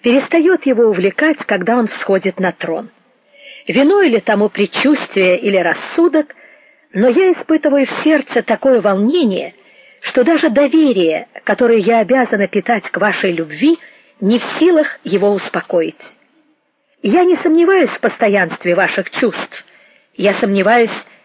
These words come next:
в своём счастье. «Любезная Бианка», — возразил принц, — «эти опасения для меня лестны и оправдывают мою привязанность к вашим чарам. Но те крайности, до которых вы доходите в своих сомнениях,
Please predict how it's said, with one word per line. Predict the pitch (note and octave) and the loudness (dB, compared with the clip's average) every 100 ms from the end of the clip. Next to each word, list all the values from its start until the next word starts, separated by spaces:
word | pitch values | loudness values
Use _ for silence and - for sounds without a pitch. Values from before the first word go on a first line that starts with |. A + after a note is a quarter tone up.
| _ | _
в | |
своём | - F#3 F3 A3 | -4 -2 0 0
счастье. | G#3 - - D4+ - - - D#3 _ _ _ _ _ _ _ _ _ _ _ _ _ - | 0 -2 -2 -2 -4 -12 -14 -14 _ _ _ _ _ _ _ _ _ _ _ _ _ -10
«Любезная | D3+ F3 G3 G#3 A3 A3 | -6 -2 -2 0 0 0
Бианка», — | G#3+ D4+ F4 G#3 - D3 - _ _ _ _ | 2 0 0 0 -4 -8 -12 _ _ _ _
возразил | F#3+ F#3 G3 F#3+ E3+ | -4 -2 0 0 -2
принц, — | - E3+ D#3 - - _ _ _ _ _ _ - | -4 -8 -10 -20 -20 _ _ _ _ _ _ -6
«эти | G3+ A3 | -2 0
опасения | G3 G3+ - B3 B3+ A#3 | 0 -2 0 0 2 0
для | F#3 | 0
меня | F#3+ F#3+ G#3 | 0 0 0
лестны | F#3 F3 - - A3+ C4+ _ _ _ _ - | 2 -2 -4 -4 -4 -4 _ _ _ _ -2
и | A#3 | 0
оправдывают | - F#3+ F3 F3+ F3+ G3 B3 C4 - - | 0 -2 -2 -2 0 2 0 -2 -14 -10
мою | G3 G3+ A3+ | -2 0 0
привязанность | A#3+ B3 F4+ - G3+ F3+ - | 2 2 2 2 0 -4 -4
к | F#3+ | -2
вашим | F3 G3+ F#3+ | -2 -2 -4
чарам. | - F#3 D3 - - - _ _ _ _ _ _ _ | -2 -4 -4 -10 -16 -20 _ _ _ _ _ _ _
Но | F#3+ A#3+ | 0 2
те | C4 C#4+ | 2 0
крайности, | C4+ D#4+ F#4+ F4 A#3+ - G#3+ | 0 2 2 2 0 -2 -2
до | F#3 | -2
которых | F#3+ A#3 A#3 G#3 G#3 | -2 0 0 0 -2
вы | |
доходите | G3+ A3+ C4+ G3 F#3+ - | -2 0 0 0 -4 -8
в | - | -6
своих | G#3 F#3+ | -2 -2
сомнениях, | - A3 G3+ F#3+ D3+ D3+ | -2 -2 0 -2 -4 -10